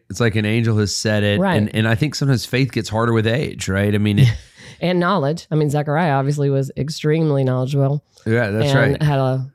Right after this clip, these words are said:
Speaker 2: you know, I mean, here he is a priest, um, and that is a danger. But yeah, you could just see this humility that continues in Mary.
Speaker 1: I mentioned this a little bit Sunday, but I, I love her response,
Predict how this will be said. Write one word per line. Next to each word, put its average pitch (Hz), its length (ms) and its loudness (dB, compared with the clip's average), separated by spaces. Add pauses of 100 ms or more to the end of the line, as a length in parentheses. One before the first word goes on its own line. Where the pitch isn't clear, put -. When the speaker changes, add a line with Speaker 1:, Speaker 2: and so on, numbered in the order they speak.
(140)
Speaker 2:
you 151 160 0
know, 120 180 -2
I - 40 -10
mean, 135 120 0
here 135 160 0
he 139 100 0
is 135 140 0
a 127 220 0
priest, 143 560 -4 (480)
um, 139 360 -2
and 139 180 0
that 131 140 2
is 139 360 -2 (100)
a 156 80 -6
danger. 147 480 0
But 135 220 -4
yeah, 151 220 -2 (140)
you 160 160 0
could 160 120 0
just 151 160 -6
see 175 100 0
this 131 360 -2 (220)
humility 127 760 -2
that 117 400 -6 (480)
continues 113 540 0
in 110 120 0
Mary. 101 260 -2
Speaker 1:
I 120 100 0
mentioned 120 260 0
this 95 80 -2
a 110 40 2
little 104 160 0
bit 98 120 -2
Sunday, 101 240 0
but 98 100 0 (200)
I, 104 40 -2
I - 40 0
love 110 320 0
her 110 120 0
response, 98 840 -2